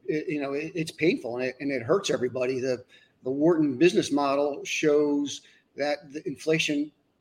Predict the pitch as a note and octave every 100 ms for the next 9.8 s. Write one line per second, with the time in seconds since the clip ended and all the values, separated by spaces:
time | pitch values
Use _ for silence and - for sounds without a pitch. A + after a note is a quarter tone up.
0 | - D3+ D3+ C#3 D3 D3 D3+ C#3 - -
1 | D#3 E3 C#3+ - D3+ C#3+ - C#3+ C#3+ C#3+
2 | D3 C#3+ C#3+ B2+ A2 D3+ - C#3+ C3 -
3 | - F#3 E3 A#2 - C#3+ B2+ A2 - B2
4 | G2+ - - - _ - D3+ F#3 - -
5 | - D#3+ C3 D3 F#3 D3+ E3+ - - -
6 | _ - D3+ B2+ D3+ C3 - F#3+ D3+ E3
7 | F3 E3 D#3 D3 A2+ - _ _ _ _
8 | - F3 E3+ E3 - D#3 - F#3 A3 D3+
9 | C3 - B2+ C#3+ - C#3 C3+ -